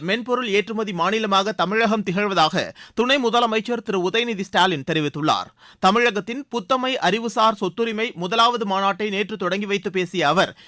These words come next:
இந்தியாவின் மென்பொருள் தலைநகரமாக சென்னை விளங்குவதாக கூறினார். நான் முதல்வன் திட்டத்தின் மூலம் தகவல் தொழில்நுட்பத்துறையின் பங்களிப்புடன் மாணவர்களின் திறன்கள் மேம்படுத்தப்பட்டு வருவதாக அவர் தெரிவித்தார். தமிழகத்தை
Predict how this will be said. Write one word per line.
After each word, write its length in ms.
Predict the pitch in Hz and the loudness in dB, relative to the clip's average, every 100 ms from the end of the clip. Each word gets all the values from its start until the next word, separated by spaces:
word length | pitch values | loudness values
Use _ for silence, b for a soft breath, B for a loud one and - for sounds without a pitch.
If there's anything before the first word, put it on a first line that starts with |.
| B | B
இந்தியாவின் 600 | 214 240 269 285 262 262 | -2 -2 2 2 2 0
மென்பொருள் 500 | 208 262 262 247 247 190 | -2 -4 -2 -2 0 0
தலைநகரமாக 720 | 202 226 220 208 202 202 233 | 0 0 -2 0 2 0 -2
சென்னை 300 | 208 202 226 | -4 -2 0
விளங்குவதாக 640 | 190 202 214 202 180 196 175 | 0 -2 -2 2 2 0 -6
கூறினார். 500 | 160 151 139 107 - b b b 151 | -4 -2 -2 -2 -8 b b b 0
நான் 300 | 185 240 269 | 4 4 2
முதல்வன் 440 | 240 240 247 220 | 0 2 0 -2
திட்டத்தின் 380 | 196 208 208 185 | -4 -4 -4 0
மூலம் 300 | 190 208 220 | 0 0 0
தகவல் 420 | 190 196 247 220 | -2 0 0 0
தொழில்நுட்பத்துறையின் 760 | 202 233 226 226 190 202 202 180 | 0 -2 -4 -6 -6 -4 -2 -2
பங்களிப்புடன் 580 | 175 214 214 202 196 214 | -2 0 0 0 -2 0
மாணவர்களின் 600 | 160 202 240 214 226 196 202 | 2 2 2 0 -2 -4 -4
திறன்கள் 360 | 202 214 202 | -4 -2 -2
மேம்படுத்தப்பட்டு 560 | 185 208 214 202 190 185 | -2 -2 -4 -6 -8 -6
வருவதாக 420 | 170 170 165 185 | -6 -2 0 0
அவர் 200 | 185 143 147 | -2 -2 -4
தெரிவித்தார். 480 | 143 143 131 78 - b b b 175 | -4 -2 -4 -4 -12 b b b 0
தமிழகத்தை 600 | 190 240 240 208 226 | 2 4 2 0 -2